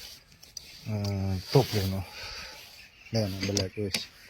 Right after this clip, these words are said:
А там пусто. Вообще ніхуя немає.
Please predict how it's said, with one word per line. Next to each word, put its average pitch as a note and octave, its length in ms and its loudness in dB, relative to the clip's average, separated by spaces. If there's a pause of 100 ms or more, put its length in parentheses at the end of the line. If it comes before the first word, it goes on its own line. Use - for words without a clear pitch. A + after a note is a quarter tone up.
(880)
А A#2 120 8
там F#3 280 10
пусто. C#3 580 6 (1080)
Вообще A2+ 380 4
ніхуя A2+ 640 4
немає. G2+ 540 4